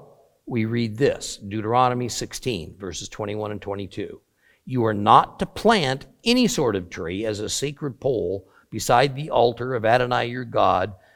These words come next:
that you will make for yourselves. Likewise, do not set up a standing stone. Adonai your God hates such things."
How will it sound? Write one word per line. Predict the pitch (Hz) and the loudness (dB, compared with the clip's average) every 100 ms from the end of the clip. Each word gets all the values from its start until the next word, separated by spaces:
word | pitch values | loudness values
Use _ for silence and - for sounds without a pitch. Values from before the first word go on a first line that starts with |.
| _ | _
that | 110 82 | -8 -6
you | 113 117 | -4 -2
will | 117 113 | -2 -2
make | 110 110 110 113 | -2 -4 -6 -10
for | - | -12
yourselves. | 95 90 - 101 - - - | -10 -8 -6 -6 -6 -14 -4
Likewise, | 104 139 165 143 127 123 | 4 4 4 2 0 -2
do | 104 123 131 | -4 -4 0
not | 139 180 240 | 4 4 2
set | - 135 | -4 -4
up | 127 120 | -2 -4
a | |
standing | 113 - 120 127 131 131 | -8 -8 -8 -6 -6 -8
stone. | - 160 143 104 82 - _ _ | -8 -6 -4 -6 -10 -18 _ _
Adonai | 127 160 165 160 160 | 2 4 2 0 -2
your | 156 | -4
God | 160 160 160 143 - - | 2 4 6 4 -4 -4
hates | - 202 240 - - | 8 8 8 0 -4
such | 127 104 - | 0 -2 -4
things." | - 82 - - - | -8 -8 -10 -16 -20